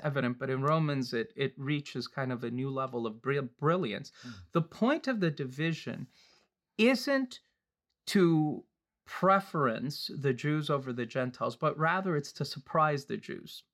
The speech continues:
Speaker 2: Mm.
Speaker 1: So he starts by giving this critique, and he does this in Ephesians, right? Starts by giving this critique of the Gentiles.
Speaker 2: Mm-hmm.
Speaker 1: And,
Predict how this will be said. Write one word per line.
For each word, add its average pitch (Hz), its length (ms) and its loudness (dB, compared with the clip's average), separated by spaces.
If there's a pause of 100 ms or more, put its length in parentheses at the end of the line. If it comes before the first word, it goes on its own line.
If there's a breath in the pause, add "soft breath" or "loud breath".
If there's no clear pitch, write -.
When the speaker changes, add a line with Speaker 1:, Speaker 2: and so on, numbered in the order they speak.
Speaker 2:
Mm. 113 240 -8 (720)
Speaker 1:
So 180 220 2
he 165 120 4
starts 214 520 0
by 156 220 0
giving 156 360 -4
this 131 160 -4
critique, - 540 -10
and 107 100 -6
he - 80 -6
does 139 240 -2
this 139 180 -4 (400 loud breath)
in 170 200 4
Ephesians, 120 520 -4
right? 127 220 2 (260 soft breath)
Starts 180 320 2
by 147 200 0
giving 147 340 -2
this 131 160 -4
critique 123 540 -8 (140)
of 165 240 2
the 160 100 2
Gentiles. - 880 -8
Speaker 2:
Mm-hmm. 98 240 -14 (440 loud breath)
Speaker 1:
And, 175 360 4